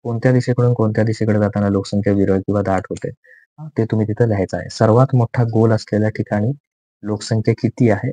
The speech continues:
व कोणती? याच्यामध्ये सर्वात मोठा गोल तुम्हाला कुठं दिसतोय? अ, तर कुठं आहे ती लोकसंख्या? हं? करवीर तालुक्यामध्ये इथं दिसते तुम्हाला. तर तो ठिकाणी लोकसंख्या किती आहे व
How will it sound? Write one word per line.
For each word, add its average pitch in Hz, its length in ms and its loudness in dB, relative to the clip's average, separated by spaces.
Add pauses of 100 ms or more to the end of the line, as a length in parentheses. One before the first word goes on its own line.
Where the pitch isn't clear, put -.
(100)
व 117 120 0
कोणती? 127 460 0
याच्यामध्ये 107 340 0
सर्वात 110 400 0
मोठा 117 260 0
गोल 101 300 0
तुम्हाला 98 240 0
कुठं - 280 0
दिसतोय? 110 320 0 (540)
अ, 131 80 -10 (840)
तर 113 160 2 (560)
कुठं 120 220 2
आहे 120 160 4
ती 110 160 0
लोकसंख्या? 101 560 -2
हं? 131 240 -2 (1000)
करवीर 104 380 2
तालुक्यामध्ये 98 500 0 (160)
इथं 113 180 0
दिसते 123 300 2
तुम्हाला. - 280 -6 (140)
तर 107 100 4
तो 127 320 0 (800)
ठिकाणी 113 420 0
लोकसंख्या 113 460 0
किती 120 240 4
आहे 110 180 2 (720)
व 139 120 -4